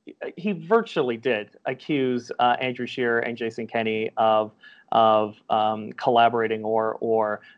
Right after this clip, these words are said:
uh, you know, tacitly seeking support from, from white supremacists, which, again, uh, is a ridiculous assertion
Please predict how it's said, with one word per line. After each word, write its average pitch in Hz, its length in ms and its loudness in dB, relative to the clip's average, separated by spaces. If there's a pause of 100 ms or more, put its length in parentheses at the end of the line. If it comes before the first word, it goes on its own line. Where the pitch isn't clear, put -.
uh, 110 340 2 (320)
you 135 220 -2
know, 113 200 -4
tacitly 135 640 4
seeking 123 400 -4
support 113 540 -2
from, 110 560 -4
from 117 160 -4
white 110 240 -2
supremacists, 110 580 -8
which, 151 300 0
again, 147 400 4 (440)
uh, 127 220 4
is 170 100 4
a 165 60 2
ridiculous 151 640 0
assertion 113 560 -6